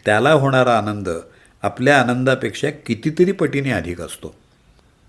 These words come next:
तोही आनंद आपण घेतला पाहिजे. अगदी परवाचीच गोष्ट सांगतो. रस्त्याच्या कडेला गाडी पार्क करताना तिथं असणारा छोटासा खड्डा नजरचुकीनं मला दिसला नाही.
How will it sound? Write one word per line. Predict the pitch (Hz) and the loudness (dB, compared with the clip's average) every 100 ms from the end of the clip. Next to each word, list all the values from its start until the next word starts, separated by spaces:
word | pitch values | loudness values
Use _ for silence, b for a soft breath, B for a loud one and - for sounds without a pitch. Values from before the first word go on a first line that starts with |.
| _ - | _ 2
तोही | 104 101 131 | 2 6 4
आनंद | 120 120 117 | 2 -2 -4
आपण | 107 107 95 | -6 -6 -8
घेतला | 82 90 95 | -8 -8 -8
पाहिजे. | 85 78 82 _ _ _ _ _ b b b - | -8 -12 -18 _ _ _ _ _ b b b -6
अगदी | 139 180 160 127 | -2 0 0 -2
परवाचीच | 131 110 110 127 139 120 | 0 2 6 4 4 -2
गोष्ट | 107 98 - | -2 -2 -4
सांगतो. | - 90 87 - - b b b b b | -6 -8 -6 -10 -10 b b b b b
रस्त्याच्या | 98 107 104 - 156 160 | 2 2 2 2 2 4
कडेला | 147 131 131 139 | 2 0 2 2
गाडी | 120 104 | 2 0
पार्क | 117 113 107 | 0 -2 -4
करताना | - 104 101 110 98 | -2 -4 -2 -2 -2
तिथं | 98 - 104 | -6 -6 -4
असणारा | 104 95 104 104 | -4 -4 -6 -6
छोटासा | 104 92 92 98 104 - | -6 -8 -8 -6 -8 -8
खड्डा | 87 85 98 80 B B B _ | -12 -4 -4 -4 B B B _
नजरचुकीनं | 101 107 123 113 110 113 107 | -2 2 2 0 -4 -6 -6
मला | 104 101 | -4 -6
दिसला | 92 80 - 90 | -6 -8 -6 -8
नाही. | 78 | -8